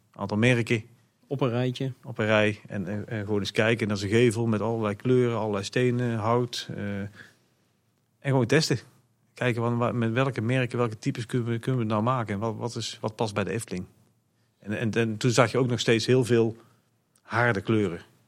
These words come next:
Speaker 1: En er waren maar enkele leveranciers die echt bewust bezig waren met,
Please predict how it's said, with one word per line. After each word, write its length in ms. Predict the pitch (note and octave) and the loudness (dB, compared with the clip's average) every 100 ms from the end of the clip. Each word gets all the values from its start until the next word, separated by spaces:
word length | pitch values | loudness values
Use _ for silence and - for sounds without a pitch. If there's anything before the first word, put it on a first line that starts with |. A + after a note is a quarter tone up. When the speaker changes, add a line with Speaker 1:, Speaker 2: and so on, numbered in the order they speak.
| _ _ _ _ _ _ | _ _ _ _ _ _
Speaker 1:
En 120 | F#2 | -4
er 60 | |
waren 200 | F#2+ G2 | 0 0
maar 100 | G2+ | 2
enkele 260 | C3 B2+ B2+ | 2 4 6
leveranciers 480 | A#2+ A#2 A2 - G#2+ | 6 4 0 -2 -2
die 160 | G2+ | 0
echt 140 | F2+ G#2+ | -2 -2
bewust 280 | G2+ B2 G2+ | 0 0 4
bezig 300 | A2 G2+ G2 | 4 4 2
waren 300 | G#2 G2+ G2 | 0 0 0
met, 240 | F#2+ - | -4 -8